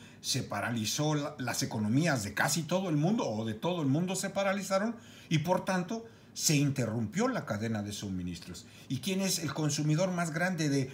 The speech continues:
muchísimos suministros, de muchísimos productos terminados? Estados Unidos. Entonces, esa situación de vulnerabilidad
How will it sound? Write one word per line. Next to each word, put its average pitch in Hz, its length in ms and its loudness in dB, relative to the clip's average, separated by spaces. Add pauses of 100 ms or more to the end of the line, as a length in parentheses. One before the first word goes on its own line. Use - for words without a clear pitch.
(120)
muchísimos 180 720 2
suministros, 170 640 0 (180)
de 147 100 2
muchísimos 202 560 2
productos 170 480 -4
terminados? 170 680 0 (520)
Estados 98 520 -6
Unidos. 147 520 -4 (580)
Entonces, 113 720 -4 (360)
esa 180 420 2
situación 160 920 2
de 147 120 4
vulnerabilidad 131 1300 2